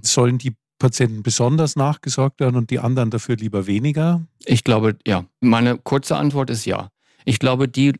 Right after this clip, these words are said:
Speaker 2: Leute mit den wenigen kleinen Adenomen, ich glaube, für die machen wir zu viel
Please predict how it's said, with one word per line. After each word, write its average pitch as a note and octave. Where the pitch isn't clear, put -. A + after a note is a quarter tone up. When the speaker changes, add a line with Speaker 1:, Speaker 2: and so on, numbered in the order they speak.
Speaker 2:
Leute C3
mit C3+
den G#2
wenigen D3
kleinen A2
Adenomen, G#2
ich -
glaube, A2+
für -
die A2+
machen A2
wir G2
zu -
viel F#2+